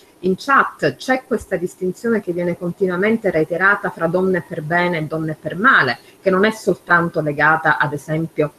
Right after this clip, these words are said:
alle sex worker che vengono u-, uccise, eh,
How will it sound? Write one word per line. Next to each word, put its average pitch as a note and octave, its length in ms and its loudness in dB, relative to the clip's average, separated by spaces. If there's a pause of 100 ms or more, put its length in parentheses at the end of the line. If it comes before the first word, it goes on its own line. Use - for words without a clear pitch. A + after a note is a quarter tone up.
(360)
alle D#3 840 4
sex - 380 -6
worker D3+ 460 2
che C#3 120 -4
vengono C#3+ 580 -2
u-, C3+ 220 -8
uccise, D3 760 -4 (1000)
eh, C3 680 -4